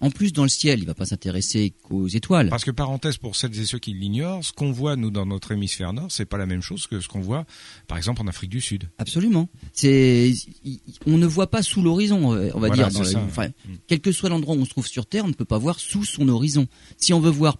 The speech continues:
Speaker 1: sous son horizon, il faut se déplacer, euh, ailleurs sur Terre pour
Speaker 2: Voilà.
Speaker 1: voir, euh, dans le ciel ce qu'on ne peut pas voir, euh, de, quand on est chez soi. Et donc, il va recenser,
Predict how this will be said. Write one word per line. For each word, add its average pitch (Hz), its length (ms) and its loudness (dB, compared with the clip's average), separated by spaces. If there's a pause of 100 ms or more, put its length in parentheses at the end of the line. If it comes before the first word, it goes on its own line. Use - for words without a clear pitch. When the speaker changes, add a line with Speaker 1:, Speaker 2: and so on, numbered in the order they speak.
(180)
Speaker 1:
sous - 220 -2
son 143 180 0
horizon, 120 340 2
il 175 80 0
faut 123 160 -2
se - 120 -6
déplacer, 107 540 0 (320)
euh, 101 160 0
ailleurs 107 340 2
sur 127 200 -4
Terre 107 260 2 (240)
pour 110 120 0
Speaker 2:
Voilà. 107 120 2
Speaker 1:
voir, 131 280 6
euh, 101 140 2
dans 104 120 0
le 104 80 0
ciel 147 300 2
ce - 100 -2
qu'on 110 100 -2
ne 101 60 0
peut 104 100 -4
pas 92 160 -4
voir, 104 320 0
euh, 85 300 0
de, 101 120 -4 (320)
quand - 180 -6
on 101 60 0
est 113 80 2
chez 117 140 -2
soi. 95 260 -4 (440)
Et 147 100 2
donc, 170 300 0 (340)
il 160 140 0
va 202 100 4
recenser, 180 640 -2